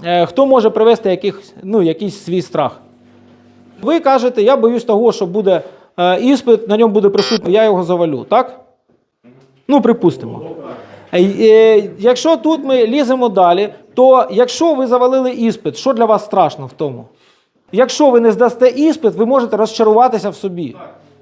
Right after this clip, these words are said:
Speaker 1: Про це йде мова?
Speaker 2: Так.
Speaker 1: За рахунок чого ви були до цього впевнені?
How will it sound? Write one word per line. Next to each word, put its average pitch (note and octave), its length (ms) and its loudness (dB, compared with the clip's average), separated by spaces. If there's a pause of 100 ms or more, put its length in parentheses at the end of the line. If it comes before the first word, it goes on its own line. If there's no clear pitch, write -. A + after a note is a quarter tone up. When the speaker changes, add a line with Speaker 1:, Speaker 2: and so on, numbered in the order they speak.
(180)
Speaker 1:
Про A3+ 160 0
це D#4 220 2
йде A3+ 160 0
мова? D#3+ 360 -2 (100)
Speaker 2:
Так. G3+ 200 -20 (880)
Speaker 1:
За A#3+ 400 4
рахунок B3 400 -2
чого B3 260 -2
ви G#3 100 -2
були G3+ 220 -4
до E3 120 -8
цього D3+ 260 -8
впевнені? A#2+ 440 -12